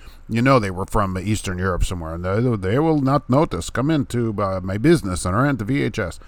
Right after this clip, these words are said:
So that's exactly how it went down there. That's an actual, um, impersonation of the person that was there.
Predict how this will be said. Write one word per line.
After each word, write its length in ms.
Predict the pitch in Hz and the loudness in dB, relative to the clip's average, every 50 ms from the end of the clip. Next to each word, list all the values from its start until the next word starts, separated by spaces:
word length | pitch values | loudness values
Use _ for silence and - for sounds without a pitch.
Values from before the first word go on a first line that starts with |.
| - - - - - - - - | -20 -20 -20 -20 -20 -20 -20 -14
So 360 | - - 147 131 131 131 131 | -2 2 4 4 4 4 2
that's 320 | 113 127 139 151 - - 131 | 0 0 -2 -2 -2 -4 -8
exactly 440 | 120 113 131 151 151 - - 147 | -4 0 2 2 2 2 2 2
how 140 | 127 127 120 | 4 4 4
it 60 | 117 | 4
went 160 | 113 110 104 98 | 2 0 0 2
down 260 | 131 139 151 151 151 | 2 4 4 4 4
there. 160 | 151 151 147 | 4 2 2
That's 280 | 131 120 113 - - 113 104 95 113 117 - | 2 0 -2 -2 -6 -10 -8 -6 -8 -6 -4
an 200 | - 107 107 107 98 | -4 -4 -4 -2 -2
actual, 580 | 120 123 127 - - - 123 113 110 107 107 | 0 0 0 -2 2 4 6 6 8 8 6
um, 340 | 104 98 95 92 90 - - - - - - - | 6 4 2 0 -4 -8 -14 -20 -20 -10 -4 -4
impersonation 760 | 113 92 - 110 104 - - 104 117 127 131 117 - 117 104 | 4 6 6 6 6 4 2 2 2 2 2 0 -2 -4 -4
of 80 | 90 | -2
the 80 | 90 92 | -4 -4
person 400 | - - 147 156 - - 139 127 | -2 -2 -2 -2 0 0 0 0
that 160 | 110 107 90 | 0 0 -2
was 160 | 104 113 104 | -2 0 4
there. 340 | 127 156 170 165 160 156 | 4 6 6 6 6 4